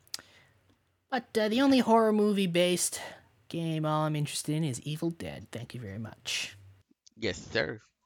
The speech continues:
Speaker 1: Anyway, next up, they showed a trailer for Homeworld three. Comes out, uh, the fourth quarter of twenty twenty-two for P C. Um, I kinda zoned out for this, so I don't know what it is.
Speaker 2: Yeah, me neither. <laughs> I was, I wasn't watching,
Speaker 1: Yeah,
Speaker 2: so.
Speaker 1: you were watching Hawkeye.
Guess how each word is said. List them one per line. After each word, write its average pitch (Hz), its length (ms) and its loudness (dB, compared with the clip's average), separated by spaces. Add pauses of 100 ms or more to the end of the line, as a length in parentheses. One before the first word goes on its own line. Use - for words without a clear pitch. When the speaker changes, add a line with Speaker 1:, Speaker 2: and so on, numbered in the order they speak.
(300)
Speaker 1:
Anyway, 185 220 2
next 202 340 2
up, 202 160 4
they 185 80 2
showed 175 180 2
a 175 40 0
trailer 180 220 2
for 160 120 0
Homeworld 160 720 -2
three. 165 640 0
Comes 147 320 -4
out, 131 260 -2 (300)
uh, 120 180 -6
the 120 100 -12
fourth - 420 -8
quarter 135 260 -4
of 117 80 -6
twenty 123 220 -6
twenty-two 120 440 -8
for - 120 -16
P 110 240 -10
C. 113 500 -8 (500)
Um, 107 600 -10 (420)
I 131 80 -6
kinda 139 240 -2
zoned 120 300 -4
out 117 180 -8
for 117 100 -12
this, 110 180 -8
so - 280 -8
I 104 100 -10
don't 101 140 -12
know 87 140 -14 (180)
what 120 100 -18
it 104 180 -18
is. - 220 -16 (1080)
Speaker 2:
Yeah, - 260 -6
me 104 100 -10
neither. 82 240 -14 (760)
<laughs> - 0 -
I - 160 -6
was, 104 200 -10 (480)
I 110 60 0
wasn't 101 320 -8
watching, 73 360 -10
Speaker 1:
Yeah, 101 160 -8
Speaker 2:
so. 110 60 -8
Speaker 1:
you 143 80 -2
were 180 60 4
watching 156 240 2
Hawkeye. 110 500 0